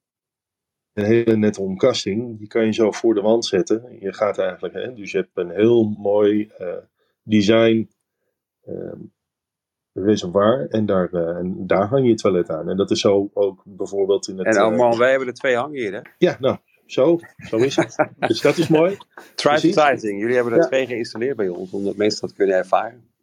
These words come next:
Speaker 1: Ja, en, eh, bij het circulaire paviljoen in de, eh, A B N AMRO, dat is eigenlijk ook zo, eh, d-, om die reden zo uitgerust, hè, eh, met, eh, met monoliet. Dus, eh,
Speaker 2: Ja.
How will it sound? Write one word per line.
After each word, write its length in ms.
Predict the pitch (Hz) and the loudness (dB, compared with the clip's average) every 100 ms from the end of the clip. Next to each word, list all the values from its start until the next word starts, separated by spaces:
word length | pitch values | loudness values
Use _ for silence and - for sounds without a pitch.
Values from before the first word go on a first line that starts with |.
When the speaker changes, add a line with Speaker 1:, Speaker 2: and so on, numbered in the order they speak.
| _ | _
Speaker 1:
Ja, 220 | - 127 - _ | -4 -4 -4 _
en, 240 | 127 131 | -2 -2
eh, 440 | 131 123 120 120 117 | -2 -2 0 0 0
bij 100 | 127 | 0
het 100 | 117 | 0
circulaire 500 | 156 131 131 131 117 | 0 2 2 2 2
paviljoen 520 | - 127 123 120 147 | 0 2 2 0 0
in 100 | 147 | 0
de, 60 | 120 | 0
eh, 520 | 117 117 113 107 110 | 0 0 0 0 -2
A 120 | 113 | -2
B 60 | 110 | 0
N 380 | 110 123 117 | -2 -4 -12
AMRO, 640 | 110 104 123 127 139 139 135 | -14 -12 -8 -2 -2 -2 -6
dat 160 | 113 | -6
is 100 | - | -4
eigenlijk 320 | 110 104 101 | -4 -4 -4
ook 160 | 98 98 | -8 -4
zo, 360 | - 131 127 123 | 2 4 6 4
eh, 400 | 113 110 107 110 | 4 2 0 -4
d-, 140 | 101 - | -8 -4
om 180 | 127 117 | -4 2
die 180 | 143 | 4
reden 340 | 123 113 113 110 | 6 6 4 2
zo 160 | 107 | 0
uitgerust, 600 | 92 117 - 139 113 - _ | 0 -4 -4 -2 -2 -4 _
hè, 100 | - 131 160 123 | -12 -10 -8 -4
eh, 240 | 110 104 104 | -2 -2 -2
met, 260 | 107 110 | -2 -2
eh, 180 | 101 90 | -2 -2
met 260 | 90 90 - | -4 -8 -6
monoliet. 560 | 90 123 123 98 - | -6 -4 -4 -6 -6
Dus, 240 | 90 85 - | -10 -10 -12
eh, 160 | 85 | -10
Speaker 2:
Ja. 160 | - | -10